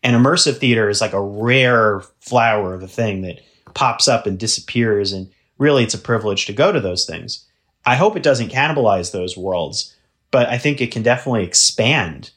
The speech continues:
the reach of that to do things that you could, you know, other people can't get to or want to build. Maybe it's like a directing tool. I was asking them about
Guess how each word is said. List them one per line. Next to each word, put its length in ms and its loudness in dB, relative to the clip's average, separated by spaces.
the 100 -2
reach 380 -2
of 140 -6
that 360 -6
to 120 2
do 260 2
things 420 2
that 100 -2
you 200 -2
could, 340 2
you 120 2
know, 180 4
other 200 2
people 360 -4
can't 360 -6
get 240 2
to 400 -4
or 300 4
want 340 0
to 80 -2
build. 800 0
Maybe 240 2
it's 120 0
like 140 0
a 60 0
directing 580 -2
tool. 480 -10
I 140 4
was 120 2
asking 380 2
them 180 4
about 500 2